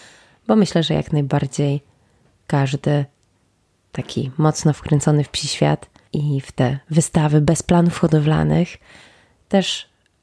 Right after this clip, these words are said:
zapewnia psu dodatkowe atrakcje. I to, że pojadę z psem bez planów hodowlanych na wystawę, nie oznacza,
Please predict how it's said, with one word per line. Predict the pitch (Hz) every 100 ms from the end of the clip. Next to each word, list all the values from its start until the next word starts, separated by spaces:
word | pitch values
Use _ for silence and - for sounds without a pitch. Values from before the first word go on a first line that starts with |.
| _ -
zapewnia | 160 151 147 135 139 139 135 _ _ _ _ _ _ _ _ _ _
psu | - - 147 143 _ _ _
dodatkowe | 196 202 - 170 170 160
atrakcje. | 151 147 - - 117 135 _ _ -
I | 147 143 143 -
to, | - 151 151
że | 147 139 139 139 - _ _
pojadę | - 160 151 147
z | -
psem | - 147 143 143 -
bez | 143 -
planów | 143 147 143
hodowlanych | - 143 147 151 151 143
na | 151
wystawę, | 147 - 175 160 160
nie | 196
oznacza, | 220 214 185 - 151